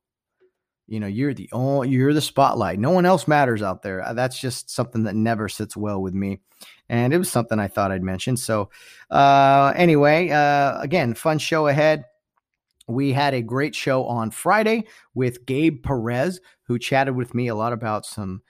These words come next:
U F C, some fighting, uh, hi-, his small business being a CrossFit North Pasadena, uh, gym that, uh, has since been closed and kinda what that whole process has been like. Uh, fun conversation with Gabe. So if you haven't had a chance,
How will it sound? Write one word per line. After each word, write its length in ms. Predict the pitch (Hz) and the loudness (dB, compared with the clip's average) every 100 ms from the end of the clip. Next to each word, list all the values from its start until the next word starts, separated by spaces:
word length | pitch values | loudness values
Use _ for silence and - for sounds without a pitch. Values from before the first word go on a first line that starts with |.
| _ _ - | _ _ 0
U 160 | 147 | 2
F 100 | 143 | 2
C, 380 | - - 147 156 | 0 0 2 2
some 180 | - 117 | 0 -4
fighting, 580 | - 139 147 143 143 127 | 2 2 2 0 -2 -4
uh, 160 | 123 | -4
hi-, 200 | 64 123 120 | -4 -6 -6
his 260 | 117 139 | -4 -4
small 260 | - 143 127 | -2 -2 0
business 500 | 135 135 139 135 - | -2 -2 -2 -4 -6
being 300 | 127 131 123 | -4 -2 -2
a 160 | 104 - | -4 -8
CrossFit 600 | - 139 131 - - 135 131 | -6 -2 -2 -4 -6 -8 -6
North 300 | 123 131 131 | -6 -6 -4
Pasadena, 800 | 131 120 - 101 127 131 131 127 _ _ _ - | -2 -2 -4 -6 -4 -2 -2 -4 _ _ _ -8
uh, 220 | 120 113 | -4 -4
gym 500 | 113 110 139 139 131 - _ _ | -4 -2 0 0 -4 -8 _ _
that, 320 | - 120 117 127 | -4 -2 -2 0
uh, 20 | |
has 540 | 117 113 113 117 127 | 2 2 0 0 0
since 220 | - 135 127 | 0 -2 -2
been 220 | 131 117 | -2 -2
closed 520 | - 147 143 139 127 | 2 4 4 4 0
and 160 | 120 113 | -6 -2
kinda 240 | 127 131 | 0 0
what 240 | 117 131 131 | 0 0 0
that 120 | 131 | 0
whole 100 | 127 | 0
process 500 | - 135 131 135 127 | 2 2 2 -2 -2
has 100 | 127 | -4
been 200 | - 135 | -2 0
like. 300 | 131 131 127 _ _ _ | 0 0 -4 _ _ _
Uh, 180 | - 117 | -6 -4
fun 220 | 113 147 | 0 0
conversation 680 | 147 147 139 127 143 135 - | 2 2 2 0 0 -2 -2
with 160 | 123 110 | -2 -2
Gabe. 260 | 131 127 131 | -2 -2 -2
So 120 | 120 | -4
if 100 | 107 | -4
you 80 | 104 | -2
haven't 260 | 127 120 | -2 0
had 160 | 117 113 | -2 -4
a 40 | |
chance, 400 | - 117 117 113 | -6 -6 -6 -8